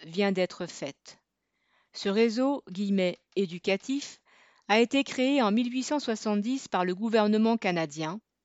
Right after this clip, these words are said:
La dernière école a fermé en mille neuf cent quatre-vingt-seize. Ces pensionnats étaient destinés aux enfants de tribus amérindiennes qui peuplaient auparavant le Canada, des rives de l'océan Atlantique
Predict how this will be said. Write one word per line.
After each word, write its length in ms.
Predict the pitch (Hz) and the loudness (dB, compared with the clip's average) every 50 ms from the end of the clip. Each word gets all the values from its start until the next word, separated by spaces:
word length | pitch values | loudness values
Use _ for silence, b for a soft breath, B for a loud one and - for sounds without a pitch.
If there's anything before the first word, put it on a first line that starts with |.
| _ _ _ - | _ _ _ 0
La 160 | 185 190 190 | 2 2 4
dernière 360 | 180 226 233 240 254 247 220 | 6 6 6 8 6 6 6
école 380 | 208 202 - - 196 208 214 196 | 4 0 0 0 2 2 2 2
a 80 | 185 | 0
fermé 400 | - - 180 165 170 175 175 190 - | -2 -4 -4 -2 -2 -2 -4 -4 -4
en 120 | - 190 | -4 -2
mille 160 | 196 214 214 196 | 0 0 2 2
neuf 140 | 190 175 | 0 0
cent 180 | - - 202 202 | -2 -2 -2 -2
quatre-vingt-seize. 920 | - - - - - 196 185 175 170 - - - 175 160 147 135 131 127 - _ _ _ _ _ _ _ _ _ _ _ _ _ _ _ _ _ - | -2 -4 -6 -4 -4 -4 -4 -4 -6 -6 -4 -2 -2 -2 -4 -6 -14 -18 -20 _ _ _ _ _ _ _ _ _ _ _ _ _ _ _ _ _ -20
Ces 200 | - - 180 170 | -10 -6 -6 -4
pensionnats 680 | - 226 233 226 - - 226 214 214 220 247 277 285 - b b b b b b b b b | -2 0 -2 -2 0 0 0 2 2 2 2 0 0 -4 b b b b b b b b b
étaient 240 | 226 226 - 254 | -2 0 2 0
destinés 560 | 240 220 294 277 - - - 285 302 330 302 247 | 2 2 0 0 0 0 0 2 2 2 2 2
aux 180 | 220 208 190 | 0 0 0
enfants 340 | 214 214 214 - - 269 262 | 0 0 0 0 0 0 2
de 120 | 220 185 | 2 0
tribus 480 | 175 - - - 220 208 226 254 262 220 | -2 -4 -6 -8 -8 -6 -4 -4 -2 0
amérindiennes 840 | 208 190 185 180 175 170 180 175 175 170 196 220 233 254 247 220 180 b b b b b b b | 0 2 2 0 -2 -2 -4 -4 -4 -2 0 2 2 2 2 0 -2 b b b b b b b
qui 160 | b - 214 202 | b -6 -4 0
peuplaient 460 | - 262 262 226 - 262 262 262 - | 2 2 0 2 2 4 4 4 4
auparavant 540 | 240 240 - 226 208 214 208 202 202 233 220 | 2 2 2 0 2 2 0 0 2 2 2
le 120 | 196 165 | 0 0
Canada, 500 | - - 180 165 160 151 156 156 160 170 233 _ _ _ _ _ _ _ _ - | -2 -2 -2 -2 -2 -4 -6 -6 -8 -8 -10 _ _ _ _ _ _ _ _ -4
des 140 | 170 190 | -2 0
rives 200 | 196 208 254 247 | 2 2 2 0
de 100 | 202 240 | 0 0
l'océan 460 | 226 208 240 240 - - 247 233 226 226 | 0 0 0 -2 -2 -2 0 2 2 2
Atlantique 680 | 208 208 - 202 180 180 - - - 208 220 - - | 2 0 0 -2 -4 -4 -4 -6 -8 -8 -8 -8 -12